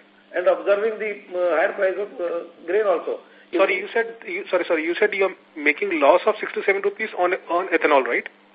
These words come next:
Speaker 1: Yes, sir, at present, in the, in the current month, if we, if you can say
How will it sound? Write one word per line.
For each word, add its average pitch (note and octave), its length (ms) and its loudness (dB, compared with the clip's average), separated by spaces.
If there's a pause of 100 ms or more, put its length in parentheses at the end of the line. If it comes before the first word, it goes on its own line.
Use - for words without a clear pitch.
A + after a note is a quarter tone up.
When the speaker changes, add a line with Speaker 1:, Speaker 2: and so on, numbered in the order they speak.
(140)
Speaker 1:
Yes, A3 220 2
sir, F3+ 180 2
at F#3 180 0
present, G3+ 460 -2
in D#3+ 140 -10
the, F#3+ 200 -4
in E3+ 120 -8
the F#3 60 -4
current G#3 300 -4
month, G3 220 0
if C#3+ 240 -12
we, D3 140 -6 (320)
if D#3 120 -4
you E3 100 -8
can F3+ 180 -4
say G3+ 100 0